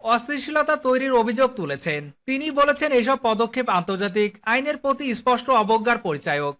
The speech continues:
সৌদি প্রেস এজেন্সির মাধ্যমে প্রকাশিত এক বিবৃতিতে তিনি বলেন, আন্তর্জাতিক সম্প্রদায়ের নিরাপত্তা ইসরায়েলকে আরও সাহসী করে তুলেছে। তিনি আরও বলেন, ইসরায়েল যে যুদ্ধ পরিচালনা করছে অধিকৃত ফিলিস্তিন অঞ্চল, লেবানন এবং সিরিয়া তা এক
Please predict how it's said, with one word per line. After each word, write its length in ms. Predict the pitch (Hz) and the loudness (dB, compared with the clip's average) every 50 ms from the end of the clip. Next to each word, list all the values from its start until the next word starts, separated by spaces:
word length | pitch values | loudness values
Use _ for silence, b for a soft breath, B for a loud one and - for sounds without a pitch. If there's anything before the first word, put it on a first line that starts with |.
| _ _ | _ _
সৌদি 420 | - - 254 262 269 254 269 339 | -2 2 2 4 4 2 0 -4
প্রেস 340 | 330 - 277 277 277 277 277 | -6 -4 0 0 0 0 2
এজেন্সির 460 | 269 233 214 226 233 226 214 269 254 | 0 0 2 2 0 -2 -2 -4 -2
মাধ্যমে 380 | 233 233 233 214 220 254 269 262 | 0 0 2 2 2 0 0 0
প্রকাশিত 480 | 254 240 202 190 214 208 214 240 226 226 | -2 -2 -2 -2 -2 -2 -2 -4 -2 0
এক 260 | 185 175 175 165 170 | 2 2 2 0 -2
বিবৃতিতে 520 | 226 254 247 262 285 269 294 285 285 294 | -4 -4 -4 -6 -6 -8 -8 -8 -8 -8
তিনি 280 | - - 247 247 262 254 | -6 -4 -4 -4 -2 -2
বলেন, 440 | 202 196 185 185 196 196 196 196 196 - _ _ | 0 0 0 2 0 0 -2 -4 -8 -12 _ _
আন্তর্জাতিক 640 | 208 220 240 247 254 302 294 294 285 294 320 285 - | 0 0 0 0 -2 -2 0 0 0 0 -2 -6 -2
সম্প্রদায়ের 580 | - 254 240 240 240 254 262 247 277 277 269 | 0 0 0 0 0 0 0 2 2 2 2
নিরাপত্তা 480 | 247 220 226 226 214 233 233 226 247 247 | 2 2 0 0 2 0 0 0 0 0
ইসরায়েলকে 480 | 220 185 175 185 208 214 202 214 220 | 0 -2 -2 -2 -2 -2 -2 -2 0
আরও 240 | 180 170 170 175 175 | 0 2 2 0 -2
সাহসী 400 | 175 - 233 233 247 240 247 277 | -2 0 0 2 2 0 -4 -4
করে 240 | 277 269 269 277 262 | -2 0 2 2 2
তুলেছে। 560 | - 208 165 147 143 - - 165 143 143 139 - _ _ | 0 -2 -4 -4 -4 -6 -6 -6 -6 -6 -8 -12 _ _
তিনি 300 | 254 262 269 285 311 311 | -6 -4 -4 -2 0 2
আরও 200 | 277 254 269 269 | 2 4 4 4
বলেন, 280 | 254 277 277 285 277 269 | 4 4 4 4 2 2
ইসরায়েল 360 | 233 208 202 247 254 247 233 | -2 -2 2 2 2 2 2
যে 100 | 269 262 | -2 -2
যুদ্ধ 320 | 202 202 208 202 185 214 | -2 -2 -2 -2 -2 -2
পরিচালনা 540 | 220 226 226 220 220 220 254 247 254 247 247 | -2 0 0 0 0 0 0 0 0 0 -2
করছে 500 | 247 208 170 165 - - 202 190 185 185 180 - _ _ | -2 -2 -2 -2 -2 -4 -4 -4 -4 -6 -8 -12 _ _
অধিকৃত 400 | 233 247 233 285 277 302 294 311 | 0 0 0 0 -4 -6 -4 -4
ফিলিস্তিন 520 | 311 254 - 247 254 247 247 - 285 277 | -4 -2 -2 -2 -2 -2 -4 -4 -4 -2
অঞ্চল, 500 | 254 202 202 202 180 220 220 214 214 208 208 - _ _ | 0 0 0 0 0 0 0 0 0 -2 -6 -10 _ _
লেবানন 440 | 220 220 247 262 277 285 294 302 302 | 2 2 4 4 4 4 4 4 2
এবং 220 | 302 294 311 302 269 | 2 0 0 -4 -4
সিরিয়া 340 | - 262 254 262 277 277 | -4 -4 -2 0 0 0
তা 160 | 277 294 285 277 | 0 0 0 2
এক 220 | 233 220 214 - | 2 0 0 -2